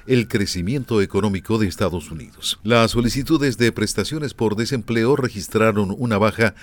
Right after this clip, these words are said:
de ocho mil al colocarse en doscientas doce mil para la semana que terminó el diez de febrero, reportó el Departamento de Trabajo este jueves. Escuchan una producción de La Voz de América.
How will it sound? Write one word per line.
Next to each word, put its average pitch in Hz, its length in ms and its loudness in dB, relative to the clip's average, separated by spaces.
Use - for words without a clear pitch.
de 127 80 0
ocho 135 280 0
mil 135 200 -2
al 107 160 0
colocarse 117 760 0
en 123 340 0
doscientas 104 760 -2
doce 127 280 -2
mil 156 280 -4
para 117 200 0
la 98 120 -2
semana 104 400 0
que 101 160 -2
terminó 113 500 0
el 87 160 -6
diez 131 220 2
de 131 100 0
febrero, 110 520 2
reportó 107 600 0
el 123 180 2
Departamento 98 680 0
de 90 140 0
Trabajo 92 640 -2
este - 220 -6
jueves. - 560 -6
Escuchan 123 640 0
una 113 320 0
producción 123 680 -2
de 135 160 2
La 110 120 0
Voz 98 280 0
de 107 100 4
América. - 580 -8